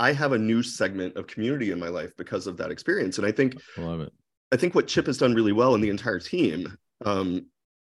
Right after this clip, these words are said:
Speaker 1: we hear so much in hospitality about creating a sense of community. And nine times out of ten, it's put a big communal table in the lobby, have a wine, I don't know, like, it's not really building community.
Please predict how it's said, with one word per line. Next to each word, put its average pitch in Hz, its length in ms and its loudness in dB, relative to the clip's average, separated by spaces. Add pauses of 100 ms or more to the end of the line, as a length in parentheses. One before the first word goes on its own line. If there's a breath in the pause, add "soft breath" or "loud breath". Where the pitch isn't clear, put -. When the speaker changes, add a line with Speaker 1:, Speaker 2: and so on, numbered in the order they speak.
(960)
Speaker 1:
we 139 160 -4
hear 160 200 0
so 170 460 -2
much 139 300 4
in 110 100 -2
hospitality 101 540 0
about 87 320 0 (500 soft breath)
creating 117 380 2
a 98 60 2
sense 101 240 -4
of 85 80 -6
community. 104 480 0
And 90 120 -4
nine 135 220 0
times 139 260 0
out 101 100 0
of 95 60 -10
ten, 92 360 -6 (340 loud breath)
it's 104 240 0
put - 240 -2
a 110 40 4
big 143 220 2
communal 143 280 2
table 127 300 2
in 113 100 2
the 110 60 0
lobby, 104 600 -2 (920 soft breath)
have 110 160 -6
a 110 40 4
wine, 120 320 2
I 135 80 2
don't 131 140 4
know, 80 180 0
like, 120 300 0 (1400)
it's 143 160 0
not 208 240 0
really 135 280 4
building 101 320 0
community. 92 680 -4